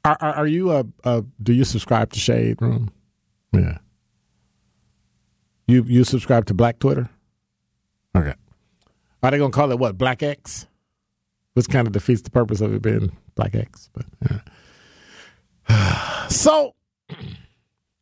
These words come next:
congratulations are in order for Kim Kardashian. She announced the new partnership between her brand,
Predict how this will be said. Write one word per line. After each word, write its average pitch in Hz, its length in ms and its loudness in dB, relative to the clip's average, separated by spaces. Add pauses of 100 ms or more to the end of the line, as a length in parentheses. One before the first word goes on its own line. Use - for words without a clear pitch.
(400)
congratulations 208 760 0
are 151 120 2
in 127 80 -2
order 123 220 0
for 101 160 -8
Kim 113 240 0
Kardashian. 101 580 0
She 107 140 -4
announced 95 400 -2
the 95 80 0
new 101 160 4
partnership 98 540 -2
between 95 300 -2
her 101 120 2
brand, 95 480 0